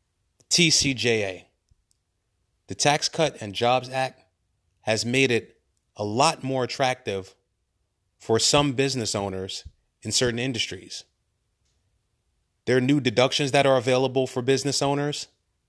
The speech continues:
which will in turn help you to keep more of your money so that you can continue to grow.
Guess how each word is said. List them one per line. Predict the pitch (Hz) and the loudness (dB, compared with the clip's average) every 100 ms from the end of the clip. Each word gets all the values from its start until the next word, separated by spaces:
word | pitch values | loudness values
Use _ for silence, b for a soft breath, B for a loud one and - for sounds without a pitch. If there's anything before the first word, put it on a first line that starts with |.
| _ _ _ _ _ _ | _ _ _ _ _ _
which | 101 156 - - | 2 4 4 2
will | 165 139 117 | 4 4 2
in | 104 | -2
turn | - 185 170 104 98 - _ _ _ _ _ _ _ | -2 -2 -2 -6 -10 -18 _ _ _ _ _ _ _
help | - 156 | 0 2
you | 135 | 0
to | 120 | -4
keep | - 113 | -4 -6
more | 117 135 147 | -2 2 2
of | 143 | 0
your | 147 | -2
money | 113 107 131 _ _ _ _ _ _ _ _ _ | -4 -4 -10 _ _ _ _ _ _ _ _ _
so | - - | -2 2
that | 123 117 | 4 2
you | 117 131 | 0 -2
can | - 110 104 - _ _ _ _ | 2 0 -2 -12 _ _ _ _
continue | - 110 - 107 104 | -8 -6 -2 -2 -4
to | - | -8
grow. | 92 95 92 | -6 -8 -10